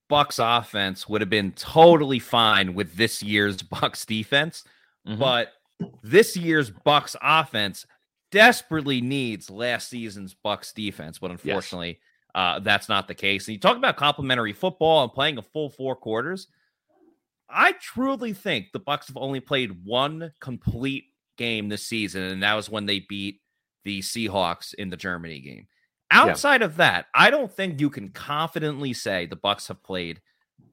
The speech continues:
Speaker 1: full complimentary four-quarter football, unless you wanna say the Cowboys game, kind of.
Speaker 2: Maybe,
Speaker 1: Um,
Speaker 2: yeah.
Speaker 1: but that's week one. The
Speaker 2: Yeah.
Speaker 1: Saints game, again, the offense didn't turn it on until the fourth quarter. I really just think it's,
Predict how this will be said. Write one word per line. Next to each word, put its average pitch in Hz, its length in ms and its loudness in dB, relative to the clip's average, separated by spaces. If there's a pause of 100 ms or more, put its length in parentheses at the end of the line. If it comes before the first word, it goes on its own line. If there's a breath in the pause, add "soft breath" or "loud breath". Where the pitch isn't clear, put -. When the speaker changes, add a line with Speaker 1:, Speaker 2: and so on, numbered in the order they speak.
(200)
Speaker 1:
full 170 580 2
complimentary 135 840 -2
four-quarter 113 720 -4
football, 73 520 -10
unless 156 420 -2
you 202 100 -10
wanna 170 240 -2
say 135 520 -2 (340)
the 110 60 -6
Cowboys 117 640 2
game, 107 440 -6 (160)
kind 107 380 -2
of. 101 220 -4 (480)
Speaker 2:
Maybe, 120 200 2
Speaker 1:
Um, 95 160 0
Speaker 2:
yeah. 120 60 -2
Speaker 1:
but 117 60 -2
that's 127 220 -2
week 104 320 -10
one. 104 460 -4 (400)
The 190 80 -6
Speaker 2:
Yeah. 185 60 -6
Speaker 1:
Saints 233 320 0
game, 208 260 0
again, 170 320 0
the 160 140 -4
offense 180 340 0
didn't 160 220 -8
turn 143 220 -4
it 127 80 -2
on 123 260 -2
until 113 240 -8
the 98 80 -10
fourth 98 340 -8
quarter. 82 380 -10
I 180 240 4 (100)
really 294 280 -2
just 202 200 -4
think 202 200 -2
it's, - 200 -10